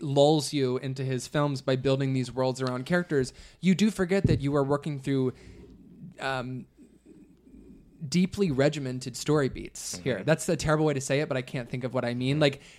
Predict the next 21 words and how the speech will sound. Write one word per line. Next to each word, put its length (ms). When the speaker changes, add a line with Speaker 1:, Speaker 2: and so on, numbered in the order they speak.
Speaker 1:
the 140
intentionality 800
of 60
his 140
story 280
beats 400
Speaker 2:
Yeah. 80
Speaker 1:
are, 320
they 240
actually 400
hit 260
harder 520
than 160
classic 380
Hollywood. 600
Speaker 2:
Right. 260
Speaker 1:
Um, 480
which, 160
which 180
is 160
so, 560